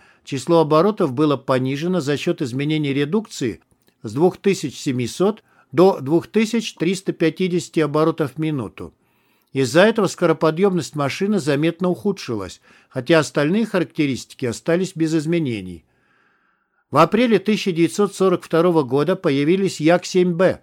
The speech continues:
с усиленным вооружением. Вместо пулеметов шкас на нем установили два синхронных крупнокалиберных пулемета У Б С с общим боекомплектом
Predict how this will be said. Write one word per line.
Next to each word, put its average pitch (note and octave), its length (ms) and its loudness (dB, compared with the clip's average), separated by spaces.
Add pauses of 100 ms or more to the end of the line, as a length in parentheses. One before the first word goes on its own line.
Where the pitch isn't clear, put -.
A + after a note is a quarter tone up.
(220)
с - 120 -12
усиленным E3+ 480 0
вооружением. D3 720 0 (400)
Вместо F#3 360 0
пулеметов F3+ 600 0
шкас - 440 -2 (520)
на C#3+ 160 2
нем G#3 180 4
установили D3+ 680 0
два D#3 280 0
синхронных D#3 720 -2
крупнокалиберных D#3 1000 -2
пулемета C3+ 680 -2 (240)
У C#3+ 140 -2
Б C3+ 160 4
С F3+ 320 0 (260)
с - 140 -6
общим F#3 340 0
боекомплектом D#3+ 960 0